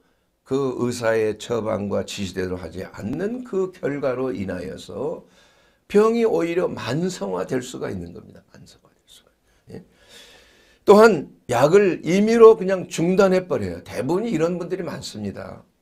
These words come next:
예. 뭐 혈압이 높아서 좀 혈압약을 이렇게 검진 후에 처방을 하면은 며칠 지나면 혈압이 좋아지니까 "아, 이건 다 낫구나." 했는데 그냥 약을 안 먹어버리는 거예요. 그럼 다시 또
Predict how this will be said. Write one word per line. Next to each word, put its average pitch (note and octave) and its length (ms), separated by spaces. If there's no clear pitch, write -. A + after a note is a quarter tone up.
예. F#2+ 160
뭐 F3 260
혈압이 F#3 600
높아서 D3+ 720
좀 D3 160
혈압약을 C3+ 840
이렇게 A2+ 500
검진 A#2+ 400
후에 G#2+ 200
처방을 G#2+ 520
하면은 G#2 600
며칠 F#3 420
지나면 E3 500
혈압이 E3+ 320
좋아지니까 B2 760
"아, A2+ 120
이건 A3+ 280
다 C3 180
낫구나." G2+ 800
했는데 B3+ 380
그냥 G#3 260
약을 D3+ 280
안 G#2+ 180
먹어버리는 G2+ 460
거예요. - 180
그럼 D#4+ 160
다시 D3+ 360
또 G3+ 220